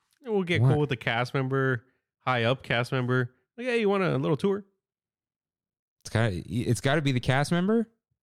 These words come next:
Speaker 2: who's got the little trash picker upper.
Speaker 1: Yeah.
Speaker 2: But they're doing that.
Speaker 1: But they're in a suit.
Speaker 2: Yeah.
Speaker 1: Yeah. Not a suit. Like a button-up shirt and
Speaker 2: Or
Speaker 1: a
Speaker 2: a
Speaker 1: tie.
Speaker 2: Or, or the shirt with the, the light sweater.
Speaker 1: Yeah. <laughs> Yep.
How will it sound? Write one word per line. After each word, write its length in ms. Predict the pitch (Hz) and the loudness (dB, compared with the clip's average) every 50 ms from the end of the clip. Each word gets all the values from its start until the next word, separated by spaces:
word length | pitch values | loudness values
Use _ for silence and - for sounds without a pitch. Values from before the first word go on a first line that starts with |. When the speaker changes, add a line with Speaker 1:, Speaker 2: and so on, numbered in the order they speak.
| _ _ _ | _ _ _
Speaker 2:
who's 180 | - - 110 101 | -2 0 0 0
got 180 | 107 123 117 - | 0 -2 -2 0
the 80 | 127 | 2
little 160 | 123 120 107 | 2 2 2
trash 360 | 95 - - 107 104 107 - - | 0 0 0 0 0 0 0 -2
picker 260 | - 123 - 135 131 | -4 -2 0 0 0
upper. 320 | 135 131 - 156 160 156 - _ | 0 0 0 0 0 0 -2 _
Speaker 1:
Yeah. 260 | - 135 143 127 107 - - _ _ _ _ _ _ - | 0 0 2 0 0 -4 -8 _ _ _ _ _ _ -2
Speaker 2:
But 140 | - 110 - | -2 0 0
they're 120 | 117 110 | 2 0
doing 300 | 92 90 117 113 117 117 | 2 2 2 2 2 2
that. 200 | 113 113 107 101 | 2 2 2 2
Speaker 1:
But 120 | 143 160 147 | 0 0 2
they're 100 | 185 185 | 2 2
in 60 | 170 | 2
a 40 | 147 | 0
suit. 240 | - - 202 151 - - _ - | 0 0 0 -2 -2 -6 _ -2
Speaker 2:
Yeah. 200 | 107 113 110 87 - - - | -2 0 0 -2 -4 -6 -2
Speaker 1:
Yeah. 180 | - 143 123 - - _ _ _ _ _ _ _ _ - | -2 -2 -2 -2 -6 _ _ _ _ _ _ _ _ -2
Not 140 | 220 302 381 | 0 2 0
a 40 | - | 0
suit. 340 | - - 247 156 107 - - _ _ _ - | 0 0 0 0 0 -4 -12 _ _ _ -2
Like 80 | 151 147 | 2 2
a 40 | 143 | 2
button-up 400 | 127 131 165 156 156 160 151 - _ - | 4 4 4 4 4 2 2 0 _ -10
shirt 360 | - - - 170 165 170 - | -6 -2 0 2 2 2 0
and 120 | 147 135 127 | 2 2 2
Speaker 2:
Or 40 | |
Speaker 1:
a 20 | 123 | 0
Speaker 2:
a 40 | - | 0
Speaker 1:
tie. 260 | - 147 113 95 - _ _ _ - | -2 -2 -4 -4 -6 _ _ _ 0
Speaker 2:
Or, 260 | 127 127 131 123 - - | 2 2 4 2 2 2
or 200 | 120 120 113 110 | 2 2 2 2
the 120 | 101 101 | 0 0
shirt 360 | 95 - - 131 127 139 - | -2 0 0 0 0 0 0
with 180 | 127 123 104 - | 0 -2 -2 0
the, 260 | - 101 95 90 87 - - | 0 0 0 0 -2 -6 -8
the 240 | 90 90 90 87 87 | -8 -6 -4 -2 -2
light 260 | 90 98 107 - - | 0 -2 -2 -2 -4
sweater. 440 | - - - 95 98 92 82 - - _ _ _ _ _ _ _ _ _ - | -6 -6 -4 -2 -2 0 -2 -4 -8 _ _ _ _ _ _ _ _ _ -2
Speaker 1:
Yeah. 300 | 139 135 143 135 127 - - - - _ _ - _ - - - | 0 0 2 0 -2 -4 -6 -12 -20 _ _ -20 _ -16 -8 -2
<laughs> 560 | - 202 233 - - 202 - - - 180 - - | 0 0 0 2 0 -2 -2 -2 -6 -8 -6 -4
Yep. 320 | 196 180 180 220 269 240 | -4 -2 -2 -2 -2 -6